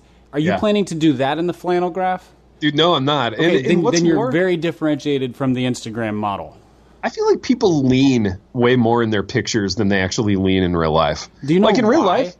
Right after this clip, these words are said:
Speaker 1: 'Cause if you take a photo of somebody standing up, they just
Speaker 2: Mm-hmm.
Speaker 1: look awkward. It's just like, "Ah,
Speaker 2: There's a
Speaker 1: what do I
Speaker 2: person
Speaker 1: do with my
Speaker 2: standing in a room.
Speaker 1: hands?"
Speaker 2: <laughs> Yeah, yeah. Dude, but I, I feel like in, in photos, people are forever leaning against things. But in real life,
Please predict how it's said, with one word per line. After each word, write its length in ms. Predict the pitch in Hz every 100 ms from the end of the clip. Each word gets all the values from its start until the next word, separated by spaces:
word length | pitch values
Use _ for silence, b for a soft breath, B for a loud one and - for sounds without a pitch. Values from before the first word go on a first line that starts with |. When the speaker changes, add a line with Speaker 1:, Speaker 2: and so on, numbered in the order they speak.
| -
Speaker 1:
'Cause 160 | 165
if 100 | 170
you 80 | 170
take 180 | 160 180
a 60 | 196
photo 240 | 190 190
of 80 | 160
somebody 300 | 170 156 139
standing 460 | - 151 156 131 -
up, 260 | 139 - - b b b
they 200 | 123 147
just 360 | 120 104 143 143
Speaker 2:
Mm-hmm. 80 | 131
Speaker 1:
look 180 | 135 -
awkward. 480 | 107 120 - 92 90
It's 160 | 101
just 220 | 147 139 151
like, 200 | 139 - - _ _
"Ah, 440 | 113 131 127 127 127
Speaker 2:
There's 160 | 147
a 60 | 143
Speaker 1:
what 60 | 139
do 40 |
I 40 | 151
Speaker 2:
person 100 | 143
Speaker 1:
do 140 | 160
with 100 | 156
my 140 | 156 139
Speaker 2:
standing 100 | 143
in 80 | 151
a 40 |
room. 160 | 151 139
Speaker 1:
hands?" 320 | 120 - - -
Speaker 2:
<laughs> 140 | 147 -
Yeah, 280 | 151 135 131
yeah. 320 | 135 127 107 - _ b b b _
Dude, 160 | 233 196
but 100 | 202
I, 180 | 202 180
I 40 |
feel 200 | 214 208
like 140 | 208
in, 160 | 185 156
in 240 | 160 160
photos, 380 | 147 165 165 139
people 260 | - 147 147
are 80 | 113
forever 400 | 127 123 127 113
leaning 340 | 120 139 117
against 360 | 95 95 92 107
things. 260 | 92 92
But 160 | 92 107
in 100 | 104
real 160 | 110 113
life, 340 | 113 107 104